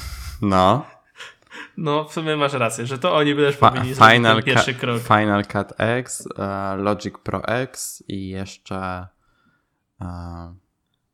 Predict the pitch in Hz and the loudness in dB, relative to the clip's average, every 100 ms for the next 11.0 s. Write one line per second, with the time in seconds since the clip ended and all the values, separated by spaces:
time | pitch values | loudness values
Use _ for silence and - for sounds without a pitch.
0 | _ _ _ _ _ _ _ _ 120 107 | _ _ _ _ _ _ _ _ 0 0
1 | - - 175 - - 92 - - - - | 0 -2 -2 -2 -2 -2 -2 -8 -10 -10
2 | - - - - 123 117 - 113 113 107 | -4 -4 -4 -6 -4 -4 -4 -6 -8 -6
3 | 107 104 98 - 95 147 135 147 151 - | -4 -4 -6 -8 -6 -4 0 2 2 0
4 | 113 131 - - _ - - - 104 - | -6 -6 -10 -16 _ -14 -14 -12 -14 -10
5 | 98 98 101 - - _ _ _ _ _ | -8 -8 -12 -20 -20 _ _ _ _ _
6 | _ _ _ _ _ _ _ _ 202 143 | _ _ _ _ _ _ _ _ -14 -10
7 | 180 240 339 _ _ _ _ _ _ _ | -6 -8 -10 _ _ _ _ _ _ _
8 | _ _ - - 220 175 147 131 135 - | _ _ -10 -4 -2 0 2 2 2 2
9 | 202 214 262 - 175 180 165 151 151 147 | 0 -2 -6 -10 -8 -6 -4 -2 2 2
10 | 143 151 143 151 151 196 143 147 143 | 2 0 -4 -6 -8 -10 -4 0 0